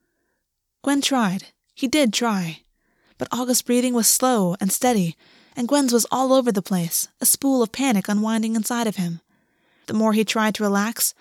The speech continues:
the more he felt everything that August was doing, the more he felt present in the room, on the bed, the quilt beneath him and the embroidery under his ankles and the pillow lifting his hips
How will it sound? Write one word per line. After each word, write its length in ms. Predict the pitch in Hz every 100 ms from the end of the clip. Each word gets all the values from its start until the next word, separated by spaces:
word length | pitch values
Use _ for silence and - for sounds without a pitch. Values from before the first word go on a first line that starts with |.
| - - -
the 80 | 233
more 160 | 254
he 100 | 240
felt 300 | 233 269 254 -
everything 420 | 247 247 247 240
that 100 | 240
August 340 | 226 226 233
was 120 | 240 202
doing, 420 | 240 240 180 160 _ - -
the 80 | 226
more 140 | 226
he 100 | 233
felt 280 | 226 254 -
present 320 | 269 254 254
in 80 | 262
the 80 | 254
room, 440 | 240 262 202 175 -
on 140 | 247
the 60 | 247
bed, 380 | 220 247 190 175 _ - -
the 100 | 214
quilt 260 | 226 214
beneath 340 | 220 202 208 233
him 180 | 220
and 80 | 202
the 80 | 196
embroidery 500 | 190 208 208 208 214
under 220 | 208 202
his 160 | 202 196
ankles 440 | 202 196 220 214
and 80 | 202
the 60 | 196
pillow 340 | 247 233 202
lifting 340 | 202 202 208
his 120 | 208 -
hips 300 | 220 -